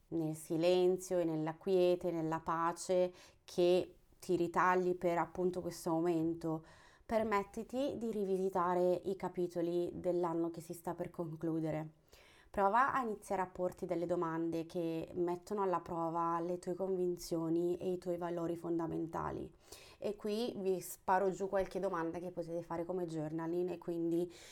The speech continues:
se avete un diario oppure ritornate indietro e riascoltatevela, perché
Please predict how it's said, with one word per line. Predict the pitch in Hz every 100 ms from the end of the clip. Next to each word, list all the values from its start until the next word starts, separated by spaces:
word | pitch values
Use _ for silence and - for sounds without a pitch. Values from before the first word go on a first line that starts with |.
| -
se | - - 180
avete | 175 180 196
un | 190 196
diario | 180 165 151 170 175 208 262 262 _ _ _ _ - _ _ -
oppure | 196 196 185
ritornate | 175 175 165 160 185
indietro | 175 170 175 175
e | 165
riascoltatevela, | 175 175 - 190 175 156 160 170 185
perché | 185 196 165